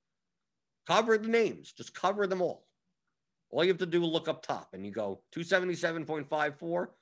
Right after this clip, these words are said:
what's the ownership?" Compare it to the whatever and say, "Is that, am I, I'm sacrificing two points to gain X amount of ownership?" I'm still towards the top. So this is more of a, more of a single entry type of lineup.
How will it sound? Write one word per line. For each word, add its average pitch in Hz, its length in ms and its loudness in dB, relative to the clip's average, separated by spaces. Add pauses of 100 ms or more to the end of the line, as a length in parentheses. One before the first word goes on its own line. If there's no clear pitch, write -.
(260)
what's 135 240 -4
the 147 160 -2
ownership?" 165 500 -4 (460)
Compare 143 460 0
it 147 100 -8
to 143 100 -8
the 127 180 -6 (220)
whatever 151 580 -2 (380)
and 185 100 -18
say, 127 120 2
"Is 110 100 -4
that, 139 160 -2
am 139 160 -2
I, 151 100 4 (140)
I'm 135 160 -4
sacrificing 170 560 2
two 185 160 -6
points 156 340 -6
to 143 100 -8
gain 139 360 -4
X 139 400 -10
amount 127 300 -6
of 123 80 -8
ownership?" 175 520 -6 (1200)
I'm 139 100 -6
still 220 220 -2
towards 208 340 2
the 180 120 2
top. 185 480 -2 (300)
So 127 100 -16
this 143 100 -6
is 143 80 -6
more 165 240 4
of - 80 -2
a, 151 300 0
more 156 240 0
of 143 100 -4
a 147 220 -2
single 190 360 0
entry 131 300 0
type 117 240 -4
of 113 60 -6
lineup. 104 340 -6